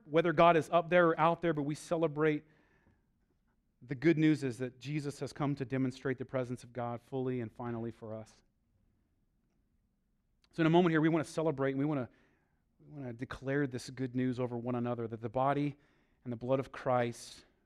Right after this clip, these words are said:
broken and shed for us, is sufficient. It covers the sin. It grants the unrighteous pardon, and it grants the rebellious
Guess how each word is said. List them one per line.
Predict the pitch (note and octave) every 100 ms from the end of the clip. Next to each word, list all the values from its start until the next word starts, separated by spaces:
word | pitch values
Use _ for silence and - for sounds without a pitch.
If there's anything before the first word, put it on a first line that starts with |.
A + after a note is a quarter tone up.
| _
broken | B2 C3 C#3 C#3+
and | C3
shed | - C3 B2
for | C3 A#2
us, | A#2 -
is | G#2
sufficient. | - G2+ C3 - A#2+ A2 _ _ _ _ _ _ -
It | -
covers | D3 C#3 C#3
the | D3
sin. | - C#3+ B2+
It | B2 -
grants | B2 C#3 D3
the | - C#3+
unrighteous | C3+ C3+ B2+ B2 - A#2+ -
pardon, | - C3 A#2+ A2+ G#2+ _ _ -
and | B2+
it | A#2+
grants | B2 C3+ C3+ -
the | C#3
rebellious | B2+ A#2+ C3 B2 A2+ G#2 -